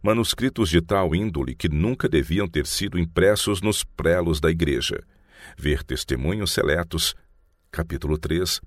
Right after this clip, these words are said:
parágrafos de cento e sessenta e um a cento e sessenta e oito, capítulo Trabalho Comercial e Mensagens Escolhidas, capítulo dois, parágrafos trezentos e cinquenta a trezentos e cinquenta e um,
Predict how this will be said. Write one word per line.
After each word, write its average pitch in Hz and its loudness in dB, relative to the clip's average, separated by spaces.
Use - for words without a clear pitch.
parágrafos 98 0
de 69 -2
cento 110 -4
e 90 -2
sessenta 82 -2
e 73 0
um 95 -4
a 80 0
cento 104 -4
e - -2
sessenta 90 -2
e 80 -2
oito, 80 -2
capítulo 113 0
Trabalho 87 0
Comercial 80 0
e 87 -2
Mensagens 80 -2
Escolhidas, 82 -2
capítulo 73 -2
dois, 92 2
parágrafos 95 2
trezentos 82 0
e 73 -2
cinquenta 98 0
a - -6
trezentos 85 2
e 85 2
cinquenta 82 0
e 80 2
um, 82 0